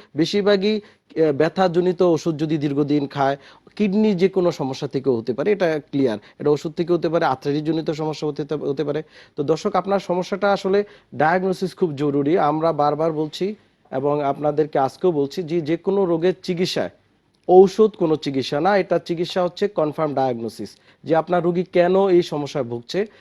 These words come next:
সেটা যদি কনফার্ম ডায়াগনোসিস করা যায়, ট্রিটমেন্ট খুব ইজি।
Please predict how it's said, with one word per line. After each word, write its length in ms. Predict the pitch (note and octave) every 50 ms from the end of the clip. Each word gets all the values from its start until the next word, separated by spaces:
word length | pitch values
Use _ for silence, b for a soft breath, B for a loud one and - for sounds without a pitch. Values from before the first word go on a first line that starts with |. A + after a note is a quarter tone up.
| b b b
সেটা 280 | - - D3+ D3 F3+ F3+
যদি 260 | E3+ F#3 F#3 G3 F#3+
কনফার্ম 420 | - E3 D#3 D3 - F3 E3+ D#3+
ডায়াগনোসিস 500 | C#3 C#3+ C#3+ D3 D3 D#3 D3+ E3 F3+ E3
করা 180 | - F#3+ F3 F#3
যায়, 140 | F#3 G#3+ G#3
ট্রিটমেন্ট 440 | - F#3 E3+ - - F3 E3 D#3+ -
খুব 200 | - D3 C3 - _ -
ইজি। 320 | D3+ D3 B2+ B2+ D3 F#3